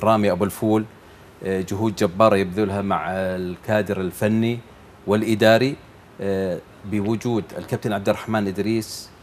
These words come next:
آه، أعتقد أنه الكابتن عبد الرحمن إدريس من خلال تجربتي مع، آه، أغلب، آه، المدربين، آه، يمتلك، آه،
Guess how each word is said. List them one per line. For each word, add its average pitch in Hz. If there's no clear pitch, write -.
آه، 92
أعتقد 107
أنه 98
الكابتن 95
عبد 92
الرحمن 101
إدريس 101
من 95
خلال 101
تجربتي 98
مع، 82
آه، 87
أغلب، 104
آه، 87
المدربين، 101
آه، 90
يمتلك، 107
آه، 90